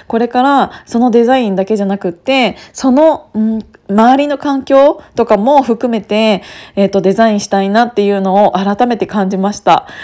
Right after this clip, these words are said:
だから、なんか今年は、うん、今まで以上に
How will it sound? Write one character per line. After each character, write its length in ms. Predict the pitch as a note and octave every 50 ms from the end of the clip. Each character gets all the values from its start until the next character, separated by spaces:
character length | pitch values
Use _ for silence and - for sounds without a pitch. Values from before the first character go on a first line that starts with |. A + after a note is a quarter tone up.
| - -
だ 100 | - G#3+
か 140 | - G3+ F#3+
ら、 360 | F#3 G3 G#3+ G#3+ G#3+ G3+ F#3
な 160 | F#3+ G#3+ A3
ん 40 | F#3+
か 100 | G#3 G3
今 140 | - - G3+
年 260 | - G#3+ - - A#3+
は、 380 | A#3+ C4 C4+ C4 A#3+ G3 D#3 -
う 40 | G3+
ん、 680 | G3 G3 G3 F#3+ F#3+ G3 F#3+ F#3+ F#3+ F#3+ F#3+ F#3+ -
今 200 | - G3 F#3+ G3+
ま 140 | G#3 G#3+ A3+
で 600 | G3+ A3 G#3+ G#3+ A3 G#3+ G#3+ G#3+ G#3+ G#3+ G#3+ G#3 -
以 80 | B3+ A3+
上 220 | B3 A#3 G3+ F3+
に 380 | F#3 A#3 C#4+ D4 C4+ F#3+ E3